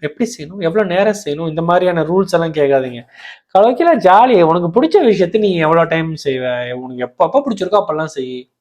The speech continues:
So உனக்கு எப்பெல்லாம் டைம் கிடைக்குதோ அப்பெல்லாம் இந்த எக்ஸைட்மெண்ட்டுக்கு ஃபீலுக்கு வா,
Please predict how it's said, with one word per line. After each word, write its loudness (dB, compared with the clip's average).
So -2
உனக்கு 4
எப்பெல்லாம் 0
டைம் 0
கிடைக்குதோ 2
அப்பெல்லாம் 0
இந்த 0
எக்ஸைட்மெண்ட்டுக்கு -4
ஃபீலுக்கு -6
வா, 4